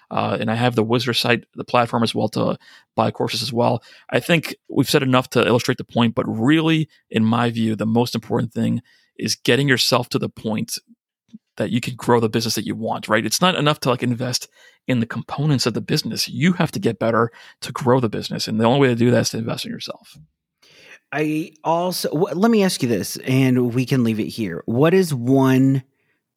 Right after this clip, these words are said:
Speaker 2: gigantic mistake that you made whenever you started your business?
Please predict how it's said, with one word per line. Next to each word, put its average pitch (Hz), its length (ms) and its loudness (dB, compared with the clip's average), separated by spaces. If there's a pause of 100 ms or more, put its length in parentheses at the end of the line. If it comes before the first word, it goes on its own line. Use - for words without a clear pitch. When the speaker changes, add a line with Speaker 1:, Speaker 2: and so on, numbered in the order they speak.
(200)
Speaker 2:
gigantic 113 720 0
mistake 113 920 -2 (380)
that 113 180 0
you 107 260 2
made 65 480 -6 (1000)
whenever 117 300 2
you 113 160 0
started 104 380 0
your 98 100 -2
business? - 560 -10